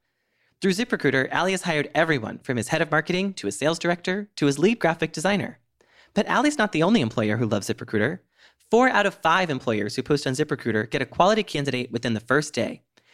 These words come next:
See for yourself how ZipRecruiter makes hiring faster and easier. Try it now for free. That's right, for free at ziprecruiter dot com slash unholy. That's ziprecruiter dot com slash U N H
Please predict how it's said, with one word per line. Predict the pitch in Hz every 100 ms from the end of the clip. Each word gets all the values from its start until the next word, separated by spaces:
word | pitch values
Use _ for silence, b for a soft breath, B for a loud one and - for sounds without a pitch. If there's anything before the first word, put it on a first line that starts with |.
| b
See | - 240
for | 277
yourself | 240 185 180 135
how | 139
ZipRecruiter | 127 156 160 - 120
makes | 120 117
hiring | 156 143 123 123
faster | 151 175 - 190
and | 143
easier. | 135 147 107 - b b b
Try | - 185
it | 226
now | 190
for | 190
free. | 180 208 147 - _ _ -
That's | 247 -
right, | 226 127 -
for | 214
free | 220 240 127 - -
at | 143
ziprecruiter | 175 180 190 202 185
dot | 170
com | - 156 107
slash | - 117 -
unholy. | 143 160 143 101 - b b b
That's | 160 -
ziprecruiter | 185 233 - 233 220
dot | 196
com | - 165 107
slash | - 123 113
U | 127 190
N | 202 175
H | 151 147